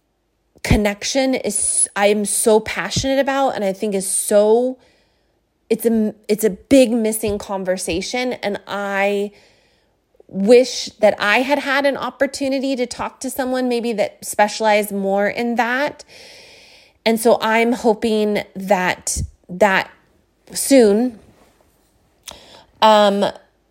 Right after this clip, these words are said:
will be something that I can offer in the new year. Um, super private, one-on-one, intimate sessions with you, if that is so what you desire, um,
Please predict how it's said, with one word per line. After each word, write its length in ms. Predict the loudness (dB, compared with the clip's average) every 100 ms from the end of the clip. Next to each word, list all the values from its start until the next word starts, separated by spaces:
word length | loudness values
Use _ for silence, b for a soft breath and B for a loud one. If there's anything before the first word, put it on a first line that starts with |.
| -8
will 480 | -6 2 6 6
be 220 | 4 0 0
something 540 | 2 0 0 -2 0
that 140 | -2 -2
I 160 | 0
can 220 | 0 -2 -8
offer 760 | -6 -10 -8 -4 -2 -2 -4
in 180 | -4 -2
the 60 | -2
new 520 | 0 0 0 0 -2
year. 540 | -4 -4 -2 -2 -4 -10 b b b b b b -6
Um, 760 | -4 -2 -2 -4 -6 -8 -12 _
super 580 | -10 -4 0 0 2 2
private, 680 | 2 0 2 4 2 2 0
one-on-one, 800 | -2 0 -2 -2 0 -2 -2 -4 -6
intimate 840 | -6 -4 -4 -2 -2 -4 -6 -12 -12 b b b b
sessions 800 | -4 0 2 0 0 0 0 -4
with 200 | -6 -4
you, 420 | 0 0 0 -2 -6
if 160 | -6
that 180 | -2 -2
is 120 | -2
so 180 | -2 0
what 240 | 0 -2
you 100 | -2
desire, 760 | -4 -2 0 2 2 4 0 -4 b b b b b -10
um, 560 | -6 -4 -4 -4 -8